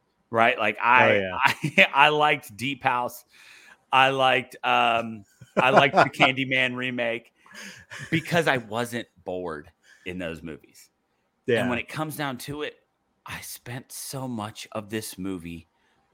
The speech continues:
Speaker 1: bored. And, you know, it's, it's always telling as to whether,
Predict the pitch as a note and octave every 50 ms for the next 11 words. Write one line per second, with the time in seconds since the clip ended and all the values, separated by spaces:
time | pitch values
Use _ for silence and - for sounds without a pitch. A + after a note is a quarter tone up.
0 | _ - - C3 C3 - - - _ _ _ _ _ _ _ _ _ _ _ _
1 | _ _ _ - B2+ B2+ B2+ B2+ B2 A#2+ A#2 A#2 A2+ A2+ B2 A#2+ B2 C3 C3 B2+
2 | A#2+ A#2+ B2 - C3 B2+ B2 - - C3+ B2+ - D#3+ D#3 D#3+ D#3+ D#3 D3 - -
3 | - D3+ D3 D3 D3 C#3+ C#3 C3+ C3 C3 B2 - - - C#3 C3 C3 C3 C3